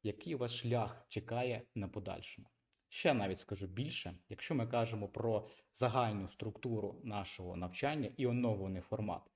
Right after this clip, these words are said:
тепер ви будете отримувати відеоуроки в цьому боті. Після кожного проходження відео вас жде додатковий контент у виді корисних інформацій, П Д Ф-файлів, у виді тестів. Я особисто призиваю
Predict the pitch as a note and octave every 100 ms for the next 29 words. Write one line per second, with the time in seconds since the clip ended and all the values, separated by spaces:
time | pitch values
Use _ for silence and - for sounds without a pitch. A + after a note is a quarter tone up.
0 | _ _ _ _ - - G3 C3+ A#2 C3+
1 | C3+ A2 A2 - B2+ A#2 G#2 G2 F#2 F#2+
2 | A#2 A#2 A2+ B2 C3+ D3 D#3+ C4 C4 -
3 | - - - D3 A#2 G#2+ F#2+ F2+ G2+ -
4 | - - - - _ _ - G#3 D#3+ -
5 | D#3+ D#3+ C#3 B2+ A#2 A#2+ - C3 A2+ G#2+
6 | G2 F#2+ G2+ C#3 G#3 - G2 A2+ C#3+ -
7 | B2+ G2 G#2 A2+ G#2+ G#2+ - A2 G2+ -
8 | G2 F#2 D3 F#3+ - _ - G2+ A#2+ G#2
9 | F#2+ - _ _ _ - C#3+ G#3+ F#3 F3+
10 | E3 - C3 C3+ C#3 - - G#2+ A2 A#2
11 | - G#2 E2+ - - _ _ - G2+ B2+
12 | C#3+ D3 A2+ F#2+ - A2 _ _ _ A#2+
13 | C#3+ E3+ - A2+ D#3+ - - G2+ G2 A#2
14 | B2